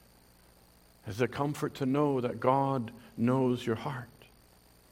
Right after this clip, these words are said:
Now, we do not need to justify ourselves against false accusations all the time.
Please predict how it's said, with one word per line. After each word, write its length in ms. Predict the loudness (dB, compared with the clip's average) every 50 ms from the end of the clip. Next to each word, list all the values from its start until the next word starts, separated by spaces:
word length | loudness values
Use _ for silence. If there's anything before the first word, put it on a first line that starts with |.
| _ _ _ _ -20 -20 _ 0
Now, 100 | 2 4
we 80 | 4 4
do 100 | 4 4
not 160 | 4 4 2
need 140 | 2 2 2
to 80 | 0 0
justify 640 | 0 0 0 0 -2 -6 -6 -6 -2 0 2 2 4
ourselves 480 | 2 0 0 0 0 0 0 0 0
against 280 | -2 0 0 0 0 -2
false 380 | -4 -2 -2 -2 -2 -2 -4 -6
accusations 720 | -6 -6 -4 -4 -2 0 0 0 0 -2 -4 -4 -2 -2
all 140 | -2 -2 -4
the 80 | -8
time. 340 | -8 -6 -4 -4 -4 -6 -8